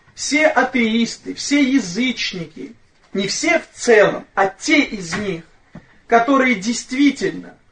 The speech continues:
э, н-, в меру своего неведения Христа, тем не менее старались служить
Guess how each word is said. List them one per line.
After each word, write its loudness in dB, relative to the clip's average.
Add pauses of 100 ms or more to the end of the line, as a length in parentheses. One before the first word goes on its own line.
(460)
э, 0
н-, -4
в -8
меру 4
своего 2
неведения 0
Христа, 0 (460)
тем 2
не -10
менее -2
старались 4 (180)
служить -4